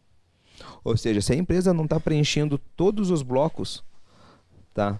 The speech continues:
necessários do sped fiscal, por exemplo, ela corre risco de ser fiscalizada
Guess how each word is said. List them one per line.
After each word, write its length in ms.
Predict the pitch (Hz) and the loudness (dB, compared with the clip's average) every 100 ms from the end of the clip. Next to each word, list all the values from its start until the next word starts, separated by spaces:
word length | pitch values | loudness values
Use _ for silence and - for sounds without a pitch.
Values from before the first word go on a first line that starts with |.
| - | -4
necessários 760 | 117 123 135 - 123 127 117 - | -2 2 2 4 4 4 0 -6
do 180 | 120 120 | -2 0
sped 300 | - 127 131 | 2 2 2
fiscal, 360 | 131 123 117 135 | 0 -2 0 2
por 140 | 151 | 4
exemplo, 480 | 123 104 135 - 123 - - - - | 4 4 2 0 -6 -10 -20 -20 -4
ela 180 | 120 120 | 0 2
corre 220 | 135 151 | 2 4
risco 340 | 127 131 - | 4 2 0
de 100 | 147 | -2
ser 180 | 139 147 | 0 0
fiscalizada 880 | - 143 - 131 113 107 143 202 120 | -2 -2 -2 0 2 2 2 2 0